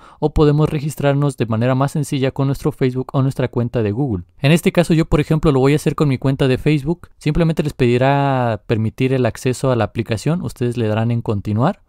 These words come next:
Y de esa forma ya estamos registrados, entonces podemos dar en donde dice Buy Now y ahora nos mandará la confirmación de la orden, que aquí es donde ustedes pueden aplicar el descuento que les mencionaba del veinte por ciento. El código es arca veinte.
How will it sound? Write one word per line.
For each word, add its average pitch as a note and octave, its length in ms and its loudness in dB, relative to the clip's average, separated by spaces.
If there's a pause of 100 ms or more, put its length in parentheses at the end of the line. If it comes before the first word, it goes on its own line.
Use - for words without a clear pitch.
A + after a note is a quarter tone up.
Y C#3+ 100 4
de E3+ 80 4
esa F#3+ 160 0
forma F3+ 300 2
ya D3 160 2
estamos D#3 340 2
registrados, E3+ 640 0
entonces D3 400 -2
podemos B2+ 420 0
dar C3+ 140 2
en B2+ 120 0
donde A2 200 0
dice A#2 240 0
Buy B2 240 0
Now D3+ 300 0 (160)
y C#3+ 120 0
ahora F#3 220 6
nos F#3 140 2
mandará C3 320 2
la D#3+ 100 0
confirmación C3 540 -4
de C#3+ 100 0
la A#2 140 0
orden, G#2 400 -6 (100)
que C3 100 -2
aquí - 120 0
es F3 80 4
donde F3+ 100 4
ustedes E3 240 0
pueden E3 260 0
aplicar D3 360 0
el D3 80 2
descuento C#3+ 440 -2
que - 80 -6
les C3 140 -2
mencionaba C3 500 0
del A#2 160 0
veinte A2+ 300 -2
por G2+ 240 -4
ciento. C#3+ 420 -4 (360)
El C3 160 -4
código D#3+ 560 0
es D3 260 -4
arca C#3+ 360 -6
veinte. D#3 480 -6